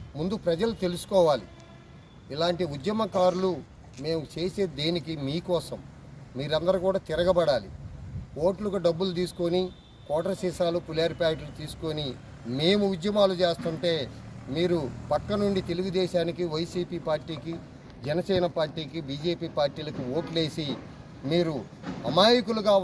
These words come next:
ఉంటుంటే మిమ్మల్ని చైతన్యం చేసేదే మన వామపక్ష పార్టీలు,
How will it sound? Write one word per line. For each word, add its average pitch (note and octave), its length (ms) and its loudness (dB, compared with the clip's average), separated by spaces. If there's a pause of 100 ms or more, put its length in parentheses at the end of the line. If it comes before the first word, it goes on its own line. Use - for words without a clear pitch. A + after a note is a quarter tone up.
ఉంటుంటే F3+ 400 2 (460)
మిమ్మల్ని D#3 320 -2 (100)
చైతన్యం F#3 540 0
చేసేదే D3+ 460 -2 (380)
మన C3+ 180 0
వామపక్ష D3+ 420 2 (140)
పార్టీలు, C#3 420 -4